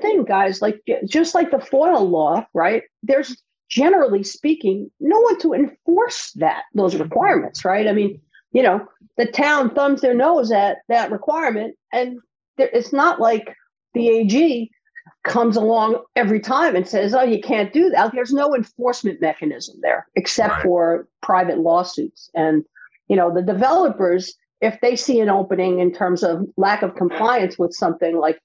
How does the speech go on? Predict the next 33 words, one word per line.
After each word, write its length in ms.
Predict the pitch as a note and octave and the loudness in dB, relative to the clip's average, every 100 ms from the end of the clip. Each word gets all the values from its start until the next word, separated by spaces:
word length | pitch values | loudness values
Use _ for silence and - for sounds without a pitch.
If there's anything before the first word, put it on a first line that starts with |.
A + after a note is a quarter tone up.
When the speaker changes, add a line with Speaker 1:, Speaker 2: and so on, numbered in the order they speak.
| _ | _
Speaker 1:
like 180 | F3+ E3+ | -2 0
one 140 | F3+ | 0
of 80 | E3 | 0
these 160 | D#3+ G3 | 0 0
laws, 420 | C4+ G#3+ F3 E3+ _ _ _ - | 2 2 0 -4 _ _ _ -2
that's, 320 | E3 D#3+ - | -2 -2 -6
they 220 | - G#3+ B3 | -2 2 2
bring 280 | F#3 G3 | 2 2
the 80 | F3 | 2
lawsuits. 720 | E3+ B3+ A#3+ - E3+ - - | 2 2 0 -2 -6 -6 -6
That 180 | F#3+ A3+ | 0 0
happens. 580 | G#3 A#3+ - - - - | 0 -2 -4 -12 -16 -8
I 40 | |
mean, 280 | E3 F3 E3+ - _ _ _ _ | -2 0 0 -4 _ _ _ _
um, 580 | - D#3+ E3 D#3+ E3+ - - _ _ - | 0 2 4 2 0 -4 -14 _ _ -4
and, 260 | E3 G#2+ - | -2 -2 -6
you 60 | G3 | -2
know, 100 | F3+ | 0
Riverhead 460 | F3+ G#3+ A3+ A3 F#3+ | 0 0 0 0 2
had 180 | G#3+ F#3+ | 2 0
its 180 | F3+ | -4
T 180 | - A#3+ | -4 0
D 140 | G#3 G#3 | 2 2
R 200 | B3 B3+ | 2 0
program 540 | G3+ F#3 F#3 F3 E3+ F3 | -2 -2 -2 0 0 0
invalidated 1080 | F#3 F#3+ A#3 A3+ C#4+ A3 E3 D#3+ D3+ D#3+ E3+ - | -2 0 2 2 2 0 -2 -2 -2 -4 -6 -4
when 120 | F3+ | 0
they 160 | F3 F3+ | 0 0
first 240 | A#3+ C4 - | -2 -2 -2
passed 320 | - D#3+ - | -2 -2 -2
it 180 | E3+ - _ _ _ | -4 -4 _ _ _
because 720 | - F#3 G3+ F3 E3+ E3+ - - _ _ - | -6 -2 0 2 2 -2 -8 -18 _ _ 2
of 380 | F3+ E3+ E3+ | 2 4 0